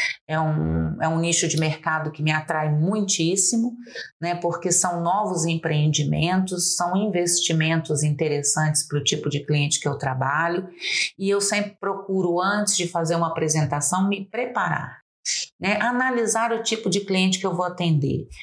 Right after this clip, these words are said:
O que que esse cliente gosta? O que será que é importante pra ele? E outra coisa, escute mais. Né? É, eu vejo muitos corretores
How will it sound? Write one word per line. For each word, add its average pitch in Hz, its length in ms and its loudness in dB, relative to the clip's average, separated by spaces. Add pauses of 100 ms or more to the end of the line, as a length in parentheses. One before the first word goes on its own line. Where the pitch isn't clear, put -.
(120)
O 262 120 0
que 349 160 0
que 302 100 -2
esse 190 240 0
cliente 165 560 0 (180)
gosta? 147 840 -2
O 196 80 -2
que - 140 -2
será 180 420 0
que 170 400 -4
é 165 60 0
importante 190 880 -2
pra 160 260 0
ele? - 300 -4 (440)
E 320 140 0
outra 370 240 -4
coisa, 208 640 -2
escute 247 540 0
mais. - 800 0 (300)
Né? 170 340 0
É, 156 380 0
eu 160 120 2
vejo 165 300 0
muitos 196 400 2
corretores 180 720 0